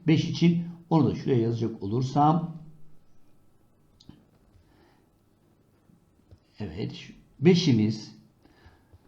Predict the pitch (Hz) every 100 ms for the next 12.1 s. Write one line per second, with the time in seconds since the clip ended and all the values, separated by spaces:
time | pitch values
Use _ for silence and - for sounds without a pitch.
0 | _ - - 156 165 165 151 160 131 110
1 | 123 139 151 139 131 147 131 160 151 127
2 | 123 123 - 123 120 127 131 104 - 87
3 | 87 76 - - - - - 131 - 113
4 | - - - - - 101 101 92 80 71
5 | - 65 - - - _ - _ 127 165
6 | 185 226 214 131 123 123 120 135 127 113
7 | - - - - 214 185 - - - -
8 | 180 180 180 185 156 151 160 151 123 95
9 | - - - _ _ _ - - 165 160
10 | 127 - 131 156 170 196 220 156 160 202
11 | 170 175 190 190 160 170 180 190 214 190
12 | 208